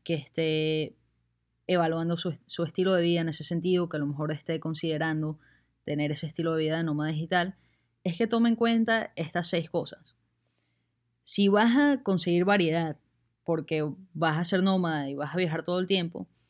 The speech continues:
tienes que tener certeza en otros aspectos de tu vida.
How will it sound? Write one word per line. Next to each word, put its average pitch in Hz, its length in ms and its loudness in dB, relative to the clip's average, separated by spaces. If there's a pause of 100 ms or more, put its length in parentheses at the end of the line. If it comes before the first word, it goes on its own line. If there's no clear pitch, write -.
(400)
tienes 190 480 2
que 214 100 -2
tener 160 320 -2
certeza 170 640 -2
en - 160 -4
otros 147 260 -6
aspectos 139 420 -10
de 156 60 -6
tu 156 140 -4
vida. 175 260 2